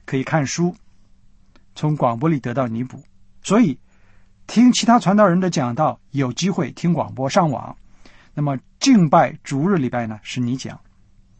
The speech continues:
优点是什么？优点呢，这是我的观察，我的理论呢。一个传道人在一间教会讲道讲三年的时候，多少篇讲道？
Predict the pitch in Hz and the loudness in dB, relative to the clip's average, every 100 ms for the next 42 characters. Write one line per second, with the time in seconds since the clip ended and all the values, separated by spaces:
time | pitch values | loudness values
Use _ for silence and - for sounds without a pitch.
0 | _ - - 202 247 262 139 98 107 - | _ -20 -4 4 4 4 2 -4 -14 -18
1 | - - - _ - _ _ - - _ | -20 -20 -20 _ -20 _ _ -20 -20 _
2 | _ - 185 233 269 135 101 104 - - | _ -6 2 4 4 0 -8 -12 -18 -20
3 | _ _ _ _ _ _ _ _ - 160 | _ _ _ _ _ _ _ _ -2 0
4 | 147 120 135 160 160 120 113 123 131 123 | 0 -2 0 0 0 -4 -8 -8 -6 -4
5 | 165 131 110 120 101 - _ - _ _ | -2 -2 -4 -10 -12 -20 _ -20 _ _
6 | _ _ _ _ - - 285 247 180 143 | _ _ _ _ -6 2 4 4 2 2
7 | 156 143 127 131 156 139 - - 226 214 | 2 2 2 2 2 2 -4 0 2 4
8 | 196 196 170 143 147 113 113 156 123 139 | 4 4 2 0 -2 -2 2 2 2 -2
9 | 107 101 - - 196 214 196 117 117 107 | -4 -8 -6 2 4 4 4 0 -6 -8
10 | - 113 - _ _ - - - - _ | -10 -10 -12 _ _ -20 -20 -20 -20 _
11 | - 170 113 110 120 123 - 98 - 101 | -2 -2 -2 -6 -6 -6 -6 -12 -12 -14